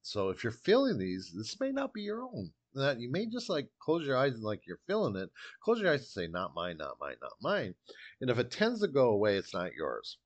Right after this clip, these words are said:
And which is en-, interesting is that a lot of this stuff is not yours. You know, there will be expectation, uh, uh, exceptions to this, uh, as an empathic person may also pick up these emotions from the living loved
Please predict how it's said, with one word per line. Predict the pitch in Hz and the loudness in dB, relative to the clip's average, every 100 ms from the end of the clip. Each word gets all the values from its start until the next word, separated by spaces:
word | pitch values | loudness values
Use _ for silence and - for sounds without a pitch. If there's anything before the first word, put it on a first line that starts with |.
| _ _ | _ _
And | 120 107 | -2 0
which | 113 110 | 0 0
is | 110 101 | -2 0
en-, | 127 127 - | 0 -2 -4
interesting | 120 - 85 - 78 85 | -6 -4 -6 -6 -10 -10
is | 90 | -2
that | 107 98 - - - - | -2 -2 -6 -20 -20 -10
a | - | -4
lot | 104 131 | 2 2
of | 180 | 2
this | 165 139 | 0 0
stuff | 127 117 - | 0 -2 -2
is | 107 87 | -4 -2
not | 101 95 - | 0 -2 -4
yours. | 58 50 - - _ - | -10 -10 -14 -18 _ -10
You | 95 | -4
know, | 87 101 | -2 -2
there | 92 104 | 0 2
will | 113 | 2
be | 117 117 | 4 4
expectation, | 120 - - - 113 107 - | 2 -2 -14 -2 0 0 -4
uh, | 107 | -2
uh, | 98 92 71 92 82 - _ | 0 2 2 2 0 -4 _
exceptions | 107 - 135 - 110 98 - _ _ _ | -12 -2 0 0 -4 -6 -10 _ _ _
to | - 113 | -4 0
this, | 104 98 98 | 2 0 -6
uh, | 87 50 - - | -10 -14 -12 -2
as | 104 92 | -2 -2
an | 95 - | -8 -12
empathic | 110 104 113 92 87 - | -12 -6 -2 -2 -2 -10
person | 98 90 - 80 | -8 -8 -8 -10
may | 85 85 | -10 -6
also | 85 87 - 73 | -6 -6 -8 -10
pick | 90 80 | -10 -4
up | 92 82 _ - - - - | -2 -2 _ -20 -20 -16 -10
these | 87 | -8
emotions | 76 87 85 73 - | -6 -8 -8 -10 -12
from | 82 78 78 _ - | -10 -10 -12 _ -8
the | |
living | 87 87 117 104 85 | -4 0 0 0 -4
loved | 71 67 - | -6 -8 -10